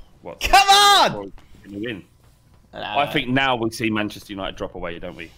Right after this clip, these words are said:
Speaker 1: We see 'em disintegrate. We're back to fourteenth. Ollie will be sacked by the end of the season.
Speaker 2: <laughs> Now we, now we turned on him. But as we scroll down a little bit, keep an eye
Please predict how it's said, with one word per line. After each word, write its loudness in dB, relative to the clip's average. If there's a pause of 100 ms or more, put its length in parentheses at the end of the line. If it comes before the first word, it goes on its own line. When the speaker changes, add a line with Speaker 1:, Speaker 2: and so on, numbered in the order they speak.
(140)
Speaker 1:
We -20
see -12
'em -14 (120)
disintegrate. -18 (240)
We're -10
back -6
to -20
fourteenth. -14 (300)
Ollie 0
will -2
be -12
sacked -10
by -8
the -8
end -8
of -14
the -18
season. -14
Speaker 2:
<laughs> -14 (960)
Now -2
we, -4
now -4
we -12
turned -4
on -10
him. -14 (200)
But -2
as 2
we -4
scroll 0
down 0
a -4
little -2
bit, -6 (200)
keep 0 (180)
an 2
eye 4